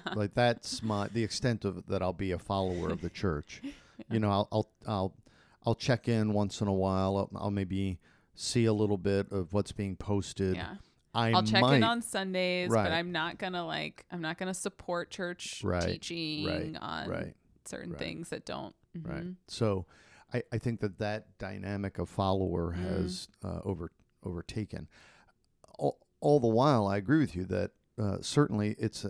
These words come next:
Speaker 2: it's evidence of where sin has lasting
Speaker 1: Mm.
Speaker 2: effects, right?
Speaker 1: Right,
Speaker 2: And,
Speaker 1: right.
Speaker 2: and where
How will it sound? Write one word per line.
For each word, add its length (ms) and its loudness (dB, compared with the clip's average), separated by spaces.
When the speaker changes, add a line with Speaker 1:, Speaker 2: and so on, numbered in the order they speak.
Speaker 2:
it's 400 -6
evidence 540 0
of 180 -2
where 260 0
sin 680 -2
has 600 2
lasting 920 -4
Speaker 1:
Mm. 400 -2
Speaker 2:
effects, 680 -2
right? 260 -2
Speaker 1:
Right, 300 -10
Speaker 2:
And, 240 -2
Speaker 1:
right. 200 -6
Speaker 2:
and 220 -4
where 240 -2